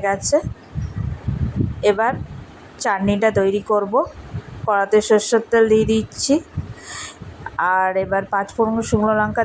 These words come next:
দিয়ে দেব। আর আপনাদের কার কোন চাটনি খেতে ভালো লাগে, জলপাইয়ের চাটনি ভালো লাগে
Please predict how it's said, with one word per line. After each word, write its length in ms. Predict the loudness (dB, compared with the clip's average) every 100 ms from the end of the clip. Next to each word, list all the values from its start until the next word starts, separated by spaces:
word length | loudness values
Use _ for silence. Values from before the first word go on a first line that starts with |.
| 4
দিয়ে 140 | 4
দেব। 200 | 4 2 0 -2 -10 -12 -10 -6 -4 -6 -10 -16 -18 -20 -12 -2 0
আর 80 | 2 0
আপনাদের 400 | 0 0 2 2 2 0
কার 200 | 0 0 0
কোন 140 | 0 0 -2 0
চাটনি 340 | 0 2 0 0
খেতে 200 | 2 2 2
ভালো 180 | 0 0
লাগে, 260 | -2 2 2 2 2
জলপাইয়ের 440 | 0 0 -2 0
চাটনি 280 | 0 2 0 0
ভালো 180 | 2 2 2
লাগে 220 | 0 -2